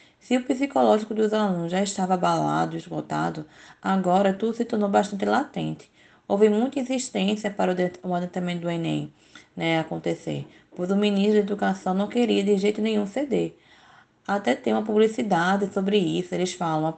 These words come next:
vida não pode parar, né? Estude", incentivando os alunos a continuarem estudando, ignorando todas as diferenças da realidade brasileira.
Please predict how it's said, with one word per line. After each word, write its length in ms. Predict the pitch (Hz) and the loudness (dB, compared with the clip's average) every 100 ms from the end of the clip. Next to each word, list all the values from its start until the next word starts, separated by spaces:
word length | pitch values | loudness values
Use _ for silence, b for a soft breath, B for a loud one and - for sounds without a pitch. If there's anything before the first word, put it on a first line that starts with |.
| - | -6
vida 240 | 190 208 | -2 0
não 160 | 214 214 | 2 2
pode 220 | 190 190 | 0 0
parar, 640 | 190 202 185 165 175 165 | 0 0 2 2 2 0
né? 160 | 160 165 | -2 -2
Estude", 800 | 180 - - 185 196 185 160 156 b b b b - | -4 -6 -6 -2 0 0 -4 -6 b b b b -6
incentivando 600 | 208 226 254 226 214 214 208 | -2 0 2 2 4 4 2
os 140 | 208 | 2
alunos 320 | 214 196 185 185 | 2 2 0 0
a 120 | 240 | -2
continuarem 800 | 254 247 226 214 175 170 170 185 | -2 -4 0 0 2 0 0 0
estudando, 720 | 190 - 175 170 185 190 170 B B B | -2 -6 -4 -2 0 0 -4 B B B
ignorando 680 | 208 202 220 226 196 190 196 | -4 0 2 2 4 2 2
todas 340 | 220 220 247 247 | 0 2 4 4
as 80 | 220 | 2
diferenças 640 | 226 214 190 175 185 196 | -2 -2 0 -2 -4 -2
da 100 | 190 | 0
realidade 400 | 190 196 190 185 | 2 2 0 0
brasileira. 640 | 185 185 214 160 143 147 | 0 -2 0 -2 -4 -6